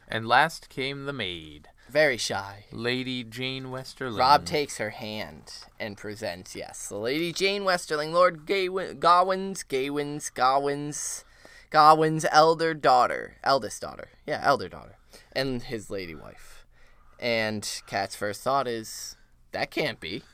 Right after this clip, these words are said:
Speaker 2: You're only a child."
Speaker 1: Yeah, and then immediately after that, and besides, <laughs> you're pledged to somebody already. And that's when she's like, "Oh, shit.
Speaker 2: What have you done?"
Speaker 1: What the fuck, Robb?
Speaker 2: And then it hits her. "Folly's done for love.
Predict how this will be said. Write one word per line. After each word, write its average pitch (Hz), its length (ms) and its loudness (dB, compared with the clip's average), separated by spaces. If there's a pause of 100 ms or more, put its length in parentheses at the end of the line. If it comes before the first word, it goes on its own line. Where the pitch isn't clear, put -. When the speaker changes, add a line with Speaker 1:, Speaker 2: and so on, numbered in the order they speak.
(720)
Speaker 2:
You're 160 160 -2
only 165 220 -2
a 220 40 -6
child." 117 500 0
Speaker 1:
Yeah, 92 220 -4 (220)
and 123 140 -6
then 123 360 -6
immediately 135 540 -2
after 127 240 2
that, 123 140 2
and 135 80 -4
besides, 135 600 -2
<laughs> - 60 -16
you're 156 200 -2
pledged 160 420 -4
to 151 80 -10
somebody 120 520 -6
already. 92 560 -6 (600)
And 139 120 -6
that's 127 260 4
when 135 140 -4
she's 135 260 -6
like, 123 340 0
"Oh, 107 220 -4
shit. - 800 -10 (680)
Speaker 2:
What - 180 -12
have - 220 -14
you - 80 -14
done?" - 440 -8
Speaker 1:
What 120 400 0
the 113 80 -6
fuck, 107 520 -2
Robb? 85 1120 -2
Speaker 2:
And 110 200 -6
then 120 160 0
it 123 140 -4
hits - 280 -8
her. 90 380 -8
"Folly's 107 800 -2
done 101 360 -4
for 95 220 -10
love. 90 720 -10